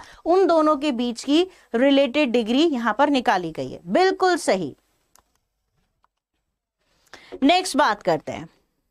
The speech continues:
फिर उसने बोला analyze, analysis of nucleotide sequences of ribosomal आरएनए, right? That is your आरआरएनए are particularly,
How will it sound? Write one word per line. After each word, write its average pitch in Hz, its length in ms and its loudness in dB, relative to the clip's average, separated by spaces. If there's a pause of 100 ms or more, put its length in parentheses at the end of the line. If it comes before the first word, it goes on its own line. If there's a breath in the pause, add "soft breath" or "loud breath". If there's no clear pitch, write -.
(640 loud breath)
फिर 427 160 4
उसने 427 300 0
बोला 277 460 2
analyze, 349 760 2 (240)
analysis 339 540 2
of 320 100 -2
nucleotide 311 520 0 (100)
sequences 277 720 0 (280 loud breath)
of 254 140 2
ribosomal 320 680 2
आरएनए, 240 720 0
right? 262 280 2 (380 loud breath)
That 262 180 0
is 285 120 2
your 277 240 2
आरआरएनए 247 960 0
are 240 360 2 (140)
particularly, 269 1120 0